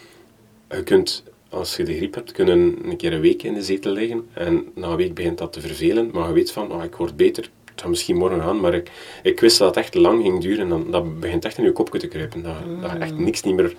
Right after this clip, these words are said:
Speaker 1: Dat je waardeloos bent voor alles en iedereen rond je.
Speaker 2: Ja, ja, ja. Maar je kinderen zagen je dan wel?
Speaker 1: Ja, ja, ja, ja. Mijn kinderen
Speaker 2: Meer
Speaker 1: zagen
Speaker 2: als
Speaker 1: mij wel,
Speaker 2: dat je
Speaker 1: ja.
Speaker 2: <laughs>
Speaker 1: Maar ja, eh, enerzijds wel, maar anderzijds, ik kon ook niet zoveel doen.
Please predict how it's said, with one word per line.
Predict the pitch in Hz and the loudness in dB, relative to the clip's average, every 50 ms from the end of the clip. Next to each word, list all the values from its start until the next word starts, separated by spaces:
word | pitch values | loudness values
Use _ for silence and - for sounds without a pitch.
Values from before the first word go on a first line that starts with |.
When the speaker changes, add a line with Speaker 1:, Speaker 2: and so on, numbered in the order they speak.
| - - - - | -12 -20 -12 -8
Speaker 1:
Dat | 90 85 | -4 0
je | 85 | 2
waardeloos | 82 87 98 95 107 101 92 87 - - | 4 4 4 4 6 6 6 4 4 2
bent | 85 80 - | 0 -2 -2
voor | - - - | -2 -2 2
alles | - 107 113 - | 4 4 4 4
en | 92 95 | 4 2
iedereen | 101 95 95 92 87 | 2 2 2 2 2
rond | 87 90 - - | 0 0 -2 -4
je. | - - | -8 -8
Speaker 2:
Ja, | - 165 160 170 180 196 196 190 170 165 | -6 -6 -4 -4 -4 -6 -6 -6 -6 -6
ja, | 165 165 170 175 165 - _ | -6 -8 -10 -12 -16 -14 _
ja. | 160 165 160 - - _ _ _ _ _ _ _ _ _ _ _ _ _ _ _ _ _ _ _ _ _ _ _ _ _ _ | -8 -6 -6 -8 -8 _ _ _ _ _ _ _ _ _ _ _ _ _ _ _ _ _ _ _ _ _ _ _ _ _ _
Maar | - 160 165 156 | -4 0 0 2
je | 151 147 | 0 2
kinderen | - 175 175 220 226 202 170 | 4 6 6 6 6 4 4
zagen | - - 156 165 - 226 214 190 | 4 4 4 4 4 4 6 6
je | 175 160 147 | 8 8 8
dan | 147 143 139 131 | 6 4 2 0
wel? | 131 131 127 127 123 120 - - - - - - - - | -2 -4 -4 -6 -6 -8 -12 -16 -18 -20 -20 -20 -8 2
Speaker 1:
Ja, | - 110 113 143 151 156 | 4 6 8 8 8 8
ja, | 147 139 135 | 8 8 8
ja, | 127 131 135 120 | 8 8 8 8
ja. | 101 110 113 | 8 8 8
Mijn | 98 92 92 | 6 6 6
kinderen | - 117 117 - - - | 6 8 8 8 10 10
Speaker 2:
Meer | - - | 10 8
Speaker 1:
zagen | 151 165 156 | 8 8 8
Speaker 2:
als | - 123 | 8 8
Speaker 1:
mij | 120 110 107 | 8 8 8
wel, | 104 101 101 | 8 8 8
Speaker 2:
dat | 98 101 | 8 8
je | 98 | 8
Speaker 1:
ja. | 98 - 117 - - 226 233 220 - - 226 - | 8 8 6 6 4 4 4 4 4 4 2 2
Speaker 2:
<laughs> | - - - - - - - - | 2 -2 -6 -6 -6 -6 -2 2
Speaker 1:
Maar | 101 107 | 4 6
ja, | 117 143 156 151 - - - - - - | 6 6 6 4 2 0 -6 -12 -20 -10
eh, | - - 95 113 - | 0 2 4 4 6
enerzijds | 131 139 143 143 - 117 117 113 - | 8 8 8 8 8 8 6 6 6
wel, | - 120 - | 6 4 4
maar | 123 120 | 6 6
anderzijds, | 113 131 151 147 - 147 147 - - | 6 6 4 4 4 4 4 4 2
ik | - 113 - | 0 -2 0
kon | - 135 143 147 - | 2 4 4 6 6
ook | - - - | 4 4 4
niet | - 120 127 117 | 4 4 4 4
zoveel | 107 101 92 98 - - 85 | 4 4 6 8 8 8 8
doen. | 95 107 98 - - | 6 4 2 2 -2